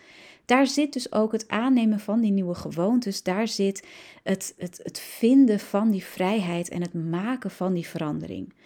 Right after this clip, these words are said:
Dus dat is het stukje doen. En waar dat toe leidt, is natuurlijk het hebben van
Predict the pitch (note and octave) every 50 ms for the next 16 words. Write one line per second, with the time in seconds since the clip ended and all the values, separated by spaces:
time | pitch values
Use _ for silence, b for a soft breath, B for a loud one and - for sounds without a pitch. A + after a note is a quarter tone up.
0 | b b b b b b b b - G3 F#3+ F#3 - - G#3+ B3 C4+ C4+ B3 A#3
1 | - - - - - - A3+ A3 - - F3 F3 F3 E3+ - - _ _ _ -
2 | - - - - _ - - - - - A#1+ - - - - _ _ b b b
3 | b b b b b b b - A#3+ B3 B3 C4 C#4 D4+ C#4 C4+ C#4 - - B3+
4 | B3 B3+ C#4 D4+ D#4 C#4 G#3 F#3 F3+ G#3 C4 D#4+ - - - b b b b b
5 | b _ _ - C#4+ D#4+ E4 - - D#4 D#4 D4 D4+ - G3 D#3+ D#3 D3+ D#3 D3+
6 | E3 F#3 A#3+ C#4 C#4 - _ b b b b b b b b A3 A3+ A3+ G#3 F#3+
7 | - - G3+ A3 B3+ C#4+ D4 A3 F3 E3+ D#3+ E3 F#3+ A#3+ D4+ D#4 b b b b
8 | b b b b b _ _ - - - - - C4 B3 A#3 A#3 A#3 A#3 B3 C4+
9 | D4 G4